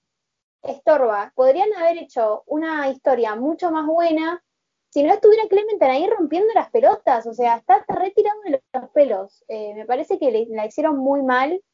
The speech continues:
que hubiera sido perfecto si lo hubiera, ah, perfecto no, pero hubiera sido mejor si,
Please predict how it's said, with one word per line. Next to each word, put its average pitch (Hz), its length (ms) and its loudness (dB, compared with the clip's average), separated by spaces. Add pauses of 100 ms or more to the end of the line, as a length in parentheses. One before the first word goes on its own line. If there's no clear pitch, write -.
(140)
que - 100 -4
hubiera 262 200 6
sido 294 200 2
perfecto 247 480 -2
si 285 140 -6
lo 208 100 -8
hubiera, 220 240 -2 (100)
ah, 214 120 2
perfecto 233 380 0
no, 254 200 4
pero 220 140 4
hubiera 285 200 6
sido 311 180 0
mejor 269 420 2
si, 202 260 -8